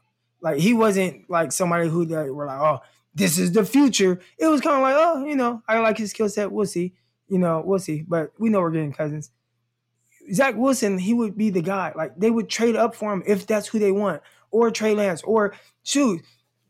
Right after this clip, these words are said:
I mean, let, let somebody like, uh, Fields start, you know, falling to pick six or seven or something like that. Like, I wouldn't be surprised if they traded up for anybody like that. That's one thing. And again, if they don't,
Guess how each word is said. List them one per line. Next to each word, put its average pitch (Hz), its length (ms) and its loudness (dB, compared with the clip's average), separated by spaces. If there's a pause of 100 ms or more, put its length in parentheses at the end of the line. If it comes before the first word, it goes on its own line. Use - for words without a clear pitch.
(140)
I 214 60 0
mean, 226 400 0 (680)
let, 254 280 0
let 277 200 4
somebody 285 340 2
like, 254 220 0 (440)
uh, 247 460 0
Fields 302 440 0
start, 185 400 -2
you 214 60 -2
know, 190 160 0
falling 175 340 -4
to 165 60 -2
pick 165 220 -4
six - 280 -4
or 160 60 -10
seven 165 340 -2
or 156 100 -6
something 165 300 -8
like 156 200 -4
that. 160 300 -4
Like, 147 240 -4 (600)
I 220 120 0
wouldn't 453 240 2
be 440 120 2
surprised 403 440 0
if 392 100 2
they 302 120 0
traded 285 280 0
up 269 160 -2
for 240 160 -4
anybody 208 360 0
like 156 280 -4
that. 202 200 0
That's 220 200 0
one 202 280 -4
thing. 190 300 -6 (240)
And 226 100 4
again, 233 380 0 (360)
if 208 140 0
they 202 120 4
don't, 269 340 0